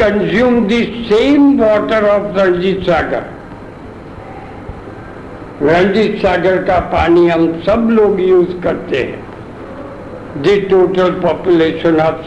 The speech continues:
six lakhs of Jamnagar, they consume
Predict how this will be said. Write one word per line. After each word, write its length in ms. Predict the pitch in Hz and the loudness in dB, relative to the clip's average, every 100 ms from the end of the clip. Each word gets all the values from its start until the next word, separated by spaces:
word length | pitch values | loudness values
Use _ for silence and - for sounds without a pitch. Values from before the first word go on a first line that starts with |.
| - | -4
six 280 | 170 - 170 | -2 -2 0
lakhs 560 | 151 180 180 - - - - - - - - - - - - | 2 2 -2 -10 -16 -16 -16 -16 -16 -18 -18 -18 -18 -16 -6
of 280 | 185 170 143 | -2 -2 0
Jamnagar, 680 | 160 147 160 165 156 156 143 | 0 2 2 0 0 -2 0
they 140 | 151 156 156 | 0 0 0
consume 480 | 143 139 156 151 | -2 0 0 0